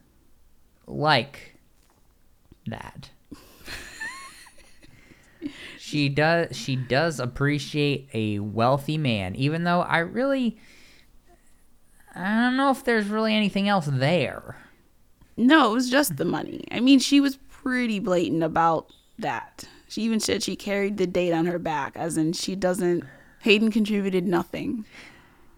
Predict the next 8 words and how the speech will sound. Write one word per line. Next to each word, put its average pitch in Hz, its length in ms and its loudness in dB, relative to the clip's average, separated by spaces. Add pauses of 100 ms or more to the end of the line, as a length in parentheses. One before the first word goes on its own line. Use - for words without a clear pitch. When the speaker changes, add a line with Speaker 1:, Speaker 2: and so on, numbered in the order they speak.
(420)
Speaker 1:
Except - 800 -4
dreams 131 920 2
of 101 180 -2
financial 113 800 -2
security. 107 1000 -8 (1800)
<laughs> 196 120 2 (380)
Speaker 2:
Yes, 180 280 0
also, 247 580 -2